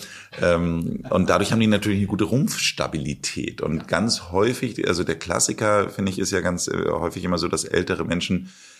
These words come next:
meistens dann irgendwie so stolpern, stürzen, einen Oberschenkelhalsbruch haben, ins Krankenhaus kommen und meistens ist dann vorbei. So, und das ist irgendwie, ich weiß auch nicht, warum immer dieser Oberschenkelhalsbruch <laughs> irgendwie so als Auslöser ist, aber,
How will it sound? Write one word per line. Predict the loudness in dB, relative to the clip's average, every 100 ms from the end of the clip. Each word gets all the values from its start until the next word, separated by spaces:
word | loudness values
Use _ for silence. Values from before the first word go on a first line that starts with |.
| _ -2
meistens | 0 2 0 0
dann | 0 0
irgendwie | 2 2
so | 2 0
stolpern, | 0 -2 2 4 4 2 0
stürzen, | -2 2 2 2 0
einen | 0 0
Oberschenkelhalsbruch | 0 2 2 2 0 0 0 0 0 -4 -6 -8 -10 -6
haben, | 0 2 0
ins | -2
Krankenhaus | -2 0 0 0
kommen | -2
und | -2 0
meistens | 0 0 -4
ist | -4
dann | -6
vorbei. | -4 -4 -4 -6 -14 -14 -6
So, | -4 -4
und | -2 -2 0
das | -2 -2
ist | 0 0 0 0
irgendwie, | 0 2 2
ich | 0
weiß | 0
auch | 0
nicht, | 0 -2
warum | -2 -2
immer | 0
dieser | 0 0 0
Oberschenkelhalsbruch | 0 -2 -4 -4 -4 -2 -4 0 2
<laughs> | 4 4
irgendwie | 4 2 0
so | 2
als | 2 2
Auslöser | 2 2 2 2 2
ist, | 0 4
aber, | 4 4